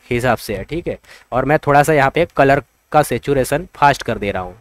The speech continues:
और इसका कलर चेंज कर देता हूँ थोड़ा सा। इस तरीके से हम समझ ले एक एग्जांपल के लिए ऐसा टोन तैयार कर लिए, ठीक है। ये हमारा बेसिक सा एक करेक्शन हो चुका है। यहाँ पे बिगनेट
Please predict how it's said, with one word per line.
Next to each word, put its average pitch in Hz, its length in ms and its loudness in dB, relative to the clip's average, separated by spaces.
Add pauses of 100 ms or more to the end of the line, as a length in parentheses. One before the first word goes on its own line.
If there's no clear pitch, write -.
(1300)
और 135 120 0
इसका 165 220 0
कलर 156 340 6
चेंज 110 300 -4
कर 104 140 -4
देता 98 200 -8
हूँ 95 160 -12
थोड़ा 95 160 -6
सा। 87 180 -12 (760)
इस 147 140 -6
तरीके 151 320 2
से 143 100 0
हम 160 300 -2 (120)
समझ 139 300 -2
ले 143 120 0
एक 147 80 -4
एग्जांपल 143 420 2
के 143 120 0
लिए 139 160 6
ऐसा 127 260 2 (220)
टोन 143 260 0 (100)
तैयार 123 280 0
कर 101 160 -4
लिए, 98 240 -6 (760)
ठीक 160 120 -6
है। 104 180 -6 (200)
ये 139 80 0
हमारा 143 380 0 (200)
बेसिक 165 340 4
सा 160 120 4
एक 147 140 2
करेक्शन 135 420 0
हो 127 120 0
चुका 127 240 -2
है। 135 100 2
यहाँ 120 200 0
पे 135 180 -4 (840)
बिगनेट 131 360 0